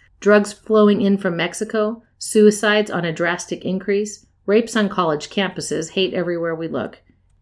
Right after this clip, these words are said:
And you know the saddest thing of all? The church is not doing much about it. You say, "But what can we do?"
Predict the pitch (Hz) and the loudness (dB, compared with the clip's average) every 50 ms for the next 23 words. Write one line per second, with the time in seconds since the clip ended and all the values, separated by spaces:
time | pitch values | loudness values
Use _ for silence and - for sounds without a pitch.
0 | _ _ - 185 190 190 196 196 202 202 190 175 175 - 196 185 180 196 190 190 | _ _ -2 0 2 2 4 4 4 4 2 0 -2 0 2 2 2 2 0 -4
1 | - - 196 196 185 156 151 147 156 180 208 214 - _ _ _ _ _ _ _ | -6 -4 -4 -4 -4 -4 -4 -6 -6 -6 -6 -8 -12 _ _ _ _ _ _ _
2 | _ _ _ 196 185 - - 247 247 247 - 190 180 196 190 - 180 202 196 190 | _ _ _ -8 -6 -2 0 0 0 0 -2 -2 -2 -2 -2 -2 -2 -2 -2 0
3 | 190 190 190 190 - 175 185 190 196 175 131 - - _ _ _ _ _ _ _ | -2 -4 -4 -4 -6 -4 -2 0 0 0 -2 -4 -8 _ _ _ _ _ _ _
4 | _ _ 202 196 - - 214 202 190 190 - - 233 277 269 269 - 262 254 262 | _ _ 0 0 2 2 0 0 0 0 0 2 2 2 2 2 2 2 2 4
5 | 254 220 285 262 185 131 127 - | 4 4 2 2 2 0 -2 -6